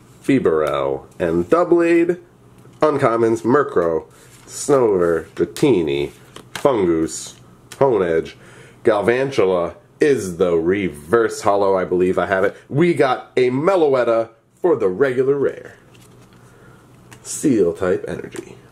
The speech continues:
Don't stop me, we're doing a speed opening.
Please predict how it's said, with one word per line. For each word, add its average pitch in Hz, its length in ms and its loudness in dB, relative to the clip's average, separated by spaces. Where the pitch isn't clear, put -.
Don't 95 220 0
stop 95 260 -2
me, 92 100 -2
we're 92 100 2
doing 95 280 0
a 85 60 -4
speed 98 580 -4
opening. 76 440 -6